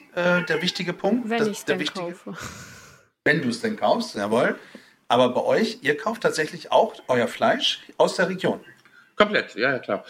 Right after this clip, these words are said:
Speaker 3: Äh, wir beziehen unser Fleisch über Erik Handke und Carsten Detmers, ähm, beides Metzger aus der Region. Die Tiere kommen komplett aus der Region. Ähm, von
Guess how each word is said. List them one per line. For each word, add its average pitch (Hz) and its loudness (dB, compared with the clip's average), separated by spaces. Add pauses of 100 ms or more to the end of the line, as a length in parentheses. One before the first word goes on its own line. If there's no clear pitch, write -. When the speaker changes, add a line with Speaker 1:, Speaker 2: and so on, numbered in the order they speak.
(320)
Speaker 3:
Äh, 120 4
wir 123 2
beziehen 127 0
unser 110 2
Fleisch 107 2
über 98 0
Erik 98 0
Handke 156 0
und 98 -2
Carsten 95 -4
Detmers, 139 -4 (520)
ähm, 95 2
beides 98 0
Metzger 104 -2
aus 101 0
der 95 0
Region. 110 2
Die 95 -10
Tiere 104 -12
kommen 104 -6
komplett - -4
aus 98 0
der 95 -4
Region. 110 2 (840)
Ähm, 117 2 (200)
von 95 -2